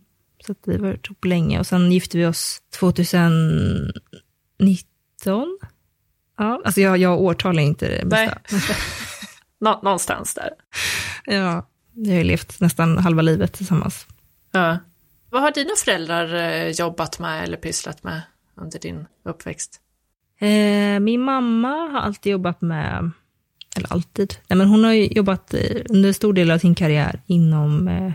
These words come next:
Speaker 1: försäkringar.
Speaker 2: Mm.
Speaker 1: Jobbat med kundservice och såna saker. Sen min pappa har jobbat med massa olika saker. Typ så som van-, vandrat runt. Eh, han var bagare jättelänge när jag var liten.
Speaker 2: Mm.
Speaker 1: Eh, man fick så här bagarsjuka, eller vad heter det? Då, ehm,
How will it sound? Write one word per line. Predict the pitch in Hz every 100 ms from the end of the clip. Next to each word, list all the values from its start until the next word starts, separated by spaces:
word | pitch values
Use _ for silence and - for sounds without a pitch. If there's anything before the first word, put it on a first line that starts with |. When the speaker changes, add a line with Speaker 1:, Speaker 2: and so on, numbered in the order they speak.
| -
Speaker 1:
försäkringar. | - - 156 160 - 180 220 302 320 -
Speaker 2:
Mm. | 190 190 233 _ _ _ _ _
Speaker 1:
Jobbat | - - - -
med | 90 - -
kundservice | - 214 - 196 196 202 202 - -
och | 185 175 185 190 185 _ _ _ _ -
såna | 190 180
saker. | 185 175 180 233
Sen | - - 185 185
min | 180
pappa | 175 196 - _ _ 226
har | 240
jobbat | 214 170
med | 160
massa | 165 165 226
olika | 226 170
saker. | - - - - - _
Typ | 190 180
så | - 156
som | 147
van-, | - -
vandrat | 175 165 160 -
runt. | 170 208 - _
Eh, | 165 151 -
han | 180
var | 185
bagare | 208 202 160 156 190
jättelänge | 196 - 160
när | 156
jag | 165
var |
liten. | 165 180 - -
Speaker 2:
Mm. | 175 262 196 _ _ 180 170 -
Speaker 1:
Eh, |
man | - 175
fick | 185 -
så |
här | 175
bagarsjuka, | 175 160 151 151 160 - 214 - - - _
eller | 202
vad | 175
heter | 170
det? | 180 _ _
Då, | - 190
ehm, | 185 180 180